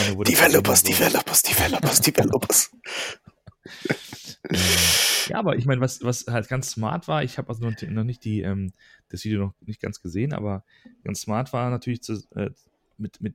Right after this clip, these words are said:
Speaker 1: mit Shopware fünf einzusteigen. Also sozusagen, du, du, du, du, du weißt, jetzt kommt halt eine Innovation, jetzt reden sie über sechs.
Speaker 2: Mhm.
Speaker 1: Dann haben wir zu sagen, pass mal auf, fünf ist, ist sozusagen unsere, unsere,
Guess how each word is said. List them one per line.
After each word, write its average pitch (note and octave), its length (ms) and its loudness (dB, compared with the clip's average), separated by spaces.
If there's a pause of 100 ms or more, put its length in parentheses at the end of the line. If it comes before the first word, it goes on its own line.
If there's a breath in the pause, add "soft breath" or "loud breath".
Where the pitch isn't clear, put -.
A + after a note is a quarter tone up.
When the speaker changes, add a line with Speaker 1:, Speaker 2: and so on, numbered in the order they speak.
(120)
Speaker 1:
mit G#2+ 160 -6
Shopware A2+ 280 -6
fünf D3 280 -2
einzusteigen. - 680 -10 (1000 soft breath)
Also G#2+ 580 -2
sozusagen, G#2+ 300 -2
du, G2+ 180 0
du, G2+ 320 -4
du, F#2+ 220 -8 (100)
du, G2+ 200 -8 (120)
du F#2 240 -8
weißt, A2+ 380 -2 (140)
jetzt - 200 -8
kommt C#3 260 -4
halt B2+ 220 -2
eine G#2 300 -2
Innovation, A2 640 -2
jetzt - 320 -8
reden A2 200 -4
sie G2 80 -2
über F2+ 180 -2
sechs. - 480 -10 (180)
Speaker 2:
Mhm. A2 360 6
Speaker 1:
Dann - 20 -16
haben A2 100 -2
wir A2 80 -2
zu G2+ 100 -8
sagen, G#2+ 140 0
pass G#2 140 -6
mal A2 80 -4
auf, G#2 200 -4
fünf D#3+ 540 -2
ist, - 380 -8
ist G#2+ 160 -8
sozusagen G#2 380 -6
unsere, A2 580 -4
unsere, G2 500 -4